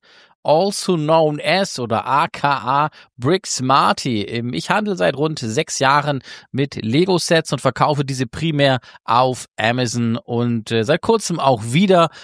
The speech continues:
ein wenig auf eBay. Vielleicht kennt ihr mich von dem ein oder anderen Format und ich kann,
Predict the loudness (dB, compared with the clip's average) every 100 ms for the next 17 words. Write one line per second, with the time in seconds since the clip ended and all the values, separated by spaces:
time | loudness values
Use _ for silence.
0 | -12 -6 -4 -2 -2 -2 -4 -6 -8 -4
1 | -4 -4 -8 -6 0 0 -2 -2 0 0
2 | -2 -6 -4 -2 -2 -2 -4 -6 -18 -20
3 | -10 -2 0 0 -2 -2 2 2 2 0
4 | -4 -4 -2 2 4 2 0 -6 -4 -2
5 | -2